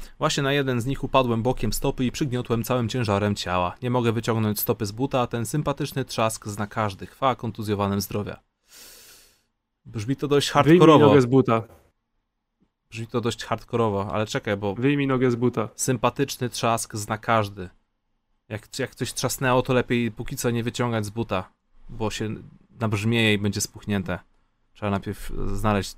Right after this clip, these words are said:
Speaker 1: odpowiednie warunki. Czy nie?
Speaker 2: E, myślę, że jedź prosto do szpitala, ale wyjmij nogę z buta. Jeśli możesz ją usztywnić, e,
Speaker 1: Znaczy,
Speaker 2: i wziąć
Speaker 1: znaczy,
Speaker 2: ją do
Speaker 1: generalnie,
Speaker 2: szpitala.
Speaker 1: jeśli ten kawałek, e, kawałek tego asfaltu jest na tyle płynny, to zawsze możesz tam wyciąć fragment i pojeść tym asfaltem.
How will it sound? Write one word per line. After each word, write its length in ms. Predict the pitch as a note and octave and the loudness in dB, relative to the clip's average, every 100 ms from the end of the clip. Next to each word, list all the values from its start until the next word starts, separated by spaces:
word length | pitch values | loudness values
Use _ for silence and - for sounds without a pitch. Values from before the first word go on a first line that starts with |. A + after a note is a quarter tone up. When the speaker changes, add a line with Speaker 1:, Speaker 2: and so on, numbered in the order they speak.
| - | -16
Speaker 1:
odpowiednie 340 | A2 G#2+ G#2 | -10 -4 -4
warunki. 440 | G2+ G#2 G2+ - F2+ _ _ _ _ _ _ _ _ _ - | -2 -2 -4 -6 -16 _ _ _ _ _ _ _ _ _ -10
Czy 200 | C3 B2+ | -4 0
nie? 120 | C3+ | 0
Speaker 2:
E, 240 | C3 C3+ C#3 | 2 2 0
myślę, 340 | C#3+ D3 E3 | 0 -2 -2
że 180 | D3+ D3+ | 4 6
jedź 160 | D#3 D#3 | 6 2
prosto 220 | E3 - | -4 -2
do 80 | D#3+ | -4
szpitala, 340 | D#3+ F#3 F#3+ | 2 4 6
ale 180 | D#3 C#3+ | 6 6
wyjmij 260 | D#3 D#3+ | 4 0
nogę 200 | C3 B2+ | 0 2
z 40 | A#2+ | 2
buta. 280 | A#2+ A#2+ G#2+ - - - _ _ _ _ _ _ | -2 -6 -8 -10 -20 -20 _ _ _ _ _ _
Jeśli 200 | - B2+ | -6 2
możesz 180 | E3+ F3 | 6 8
ją 80 | F3 | 6
usztywnić, 600 | F3+ - D3+ A#2+ - - _ _ - | 4 4 4 2 -6 -16 _ _ -8
e, 180 | C#3+ B2+ | -2 0
Speaker 1:
Znaczy, 240 | C#3+ E3 | 0 -2
Speaker 2:
i 220 | C#3+ C#3+ | -2 -2
wziąć 160 | B2+ C3 | 0 0
Speaker 1:
znaczy, 140 | C3 | 2
Speaker 2:
ją 60 | D3 | 2
do 20 | |
Speaker 1:
generalnie, 260 | D3+ E3 E3+ | 6 6 6
Speaker 2:
szpitala. 40 | |
Speaker 1:
jeśli 180 | D#3 D#3+ | 6 4
ten 100 | D3 | 2
kawałek, 400 | C#3+ D3 D3 - | 4 6 4 4
e, 400 | B2+ C3 B2+ B2+ A#2+ | 2 2 4 2 0
kawałek 340 | C3 C3 B2+ | 0 0 0
tego 280 | C3 B2+ B2 | -4 -2 0
asfaltu 420 | - - A#2+ - | -2 0 0 0
jest 140 | B2 | -8
na 60 | A#2 | -4
tyle 180 | B2 A#2 | -2 -2
płynny, 380 | - B2 B2+ B2+ | -2 -4 -2 -6
to 100 | B2 | -6
zawsze 220 | B2+ C#3 | -6 -6
możesz 180 | C3 - | -6 -4
tam 140 | C3+ | -4
wyciąć 320 | D3 C#3+ A2 | -4 -4 -6
fragment 400 | - A2 G#2 A2 | -4 -4 -4 -6
i 40 | A2 | -6
pojeść 240 | A#2 A2 | -6 -6
tym 120 | B2+ | -6
asfaltem. 520 | B2 - A#2+ G2+ G2+ | -10 -2 -2 -2 -8